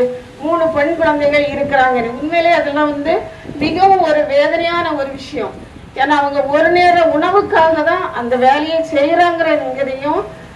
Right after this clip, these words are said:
நாம வந்து கொஞ்சம் வந்து சிந்திக்கணும். நம்ம சிந்திக்கிறது மட்டும் இல்ல, நம்முடைய செயல்பாடுகளையும் கொண்டு வரணும். நம்மோட சார்ந்து இருக்கிறவங்களுக்கும் நாம அதை செ-, சொல்லி கொடுங்க, அல்லது உங்களுடைய வாழ்க்கையை நீங்க மாற்றி அமையுங்க.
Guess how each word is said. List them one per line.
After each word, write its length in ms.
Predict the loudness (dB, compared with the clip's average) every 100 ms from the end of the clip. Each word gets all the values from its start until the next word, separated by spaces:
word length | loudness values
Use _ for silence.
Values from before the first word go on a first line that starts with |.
| -8
நாம 320 | 0 0 2
வந்து 360 | 0 0 -2 0
கொஞ்சம் 400 | 2 2 4 4
வந்து 360 | 2 0 -2 -2 -4 -8 -20 -20 -20 -4
சிந்திக்கணும். 720 | 0 2 2 0 -2 -2 -2
நம்ம 200 | -4 -4
சிந்திக்கிறது 520 | -6 -4 -2 -2 -2
மட்டும் 300 | -2 -4 -4
இல்ல, 180 | 0 0
நம்முடைய 340 | 0 -4 -6 -4
செயல்பாடுகளையும் 760 | 0 0 2 2 2 -2 -6
கொண்டு 220 | -6 -4
வரணும். 460 | 0 2 0 -2 -4 -8 -14 -6
நம்மோட 340 | -4 0 0 0
சார்ந்து 420 | 2 2 2 0
இருக்கிறவங்களுக்கும் 960 | -2 2 2 2 0 -2 -2 2 2 0 -6 -10
நாம 300 | -4 -2 0
அதை 180 | 0 0
செ-, 400 | -2 -4 -4 -6 -10 -18 -20
சொல்லி 340 | 0 4 4 2
கொடுங்க, 460 | -2 -2 -2 -2
அல்லது 260 | -2 -2 -4 0
உங்களுடைய 380 | 2 2 2
வாழ்க்கையை 540 | 2 2 2 0 -2 -4
நீங்க 240 | -2 -4
மாற்றி 420 | -2 0 0 2
அமையுங்க. 500 | 0 2 -2 -4 -2